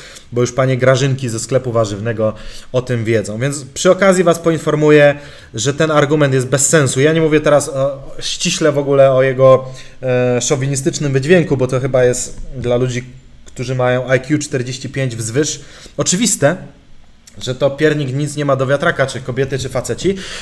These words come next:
Tylko mówię teraz o innej rzeczy, o tym, że,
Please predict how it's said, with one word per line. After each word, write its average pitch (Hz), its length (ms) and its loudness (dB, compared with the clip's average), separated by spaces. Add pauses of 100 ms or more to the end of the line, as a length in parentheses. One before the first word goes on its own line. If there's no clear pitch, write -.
Tylko 170 200 4
mówię 202 180 8
teraz 190 200 4
o 190 60 8
innej 180 220 8
rzeczy, 147 360 0 (340)
o 175 120 2
tym, 180 280 -2 (320)
że, 151 420 6